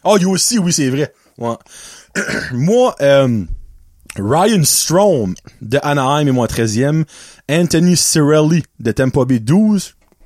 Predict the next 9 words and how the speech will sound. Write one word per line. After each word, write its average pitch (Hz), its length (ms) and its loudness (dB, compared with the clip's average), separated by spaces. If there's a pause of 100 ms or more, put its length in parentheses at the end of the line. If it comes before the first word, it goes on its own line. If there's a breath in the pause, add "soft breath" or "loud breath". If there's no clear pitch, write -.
(400)
Anton 160 540 2
Lundell 160 840 2 (360 loud breath)
de 127 100 0
Floride, 139 580 -2 (120)
onze. 190 520 0
Yanni 156 440 0
Gourde 131 460 0
du 104 140 -8
Kraken, 127 600 0